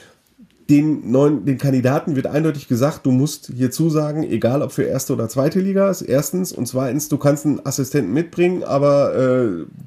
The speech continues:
Dujo wird Co-Trainer, da musst du jetzt auch mit leben. Und, äh, drittens, der ne-, neue Mann muss natürlich auch krisenerprobt sein, ähm, weil das ist natürlich auch völlig klar, egal in welche Richtung es geht, steigt Schalke auf,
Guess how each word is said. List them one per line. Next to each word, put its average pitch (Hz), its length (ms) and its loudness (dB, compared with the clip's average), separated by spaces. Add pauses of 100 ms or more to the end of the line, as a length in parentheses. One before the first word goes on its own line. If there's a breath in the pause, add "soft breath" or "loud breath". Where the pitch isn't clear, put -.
Dujo 147 300 4
wird 135 140 0
Co-Trainer, 98 540 -2
da 117 120 -2
musst 120 220 -4
du 135 40 -2
jetzt 123 180 -6
auch 120 100 -4
mit 120 140 -2
leben. 143 320 0 (580 loud breath)
Und, 131 400 2
äh, 123 220 2
drittens, 143 600 -4
der 123 220 -4
ne-, 123 320 -2
neue 127 260 2
Mann 135 200 0
muss 139 240 -2
natürlich 139 400 -2
auch - 140 -8
krisenerprobt 127 760 -4
sein, 117 320 2 (440 loud breath)
ähm, 117 600 2 (200)
weil 120 280 0
das 131 160 -2
ist 143 120 -8
natürlich 131 300 -4
auch 135 160 -4
völlig 143 300 -2
klar, 135 420 0
egal 120 540 0
in 127 180 -4
welche 135 240 0
Richtung 127 280 -2
es - 160 -6
geht, 156 280 2
steigt 123 400 -4
Schalke 123 380 0
auf, 151 320 2